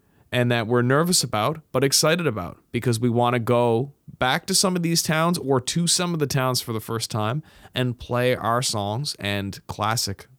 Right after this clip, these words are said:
Christmas songs for you. Tour starts November twenty-seventh in Ontario. Tour in Newfoundland starts December twelfth at Saint Mark's and Saint John's and goes till December twentieth. Come out, have some fun with us.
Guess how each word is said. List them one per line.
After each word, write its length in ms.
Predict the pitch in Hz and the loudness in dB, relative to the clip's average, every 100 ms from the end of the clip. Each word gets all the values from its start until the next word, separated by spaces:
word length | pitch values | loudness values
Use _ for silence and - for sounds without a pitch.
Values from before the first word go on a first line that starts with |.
| _ | _
Christmas 340 | - 104 101 95 | -8 -6 -4 -4
songs 420 | 87 92 131 - _ _ _ | -4 -4 -8 -14 _ _ _
for 160 | - 135 | -4 0
you. 360 | 135 139 101 - _ _ - | 2 2 -2 -8 _ _ -8
Tour 180 | - 113 | -2 0
starts 380 | - 110 101 | 0 0 0
November 400 | 110 107 110 104 | -2 -2 -2 -2
twenty-seventh 640 | - 113 107 98 123 143 131 | -4 -4 -2 0 0 -2 -4
in 100 | 101 | -4
Ontario. 640 | 92 92 139 165 185 190 - _ _ _ _ _ _ | -4 -2 0 0 0 -4 -8 _ _ _ _ _ _
Tour 340 | - 123 120 113 | -2 2 4 4
in 100 | 113 | 2
Newfoundland 420 | 117 123 120 113 | -2 -2 -2 -2
starts 300 | - 110 - | 0 0 -2
December 460 | 107 - 120 113 | 0 0 0 -2
twelfth 520 | 104 - 123 156 - - | -6 -4 -2 -2 -6 -12
at 100 | 107 | -6
Saint 240 | - 113 | -4 -2
Mark's 300 | 82 101 101 | -2 -2 -2
and 100 | - | -4
Saint 240 | 101 101 92 | -4 -4 -2
John's 400 | 110 131 175 - | -4 -2 -4 -6
and 160 | 139 139 | -6 -2
goes 460 | 143 147 147 - - | 0 0 -2 -6 -8
till 160 | 147 | -6
December 360 | 135 127 123 120 | -2 -2 -2 -4
twentieth. 480 | 113 104 104 101 - _ _ - | -8 -8 -8 -12 -18 _ _ -8
Come 220 | - 139 | -2 0
out, 260 | 135 127 - _ _ _ _ _ _ | 0 -2 -6 _ _ _ _ _ _
have 200 | - 113 | -4 -4
some 160 | - 107 | -2 -4
fun 240 | 104 98 | -4 -4
with 120 | 95 | -4
us. 280 | 82 82 - | -6 -6 -8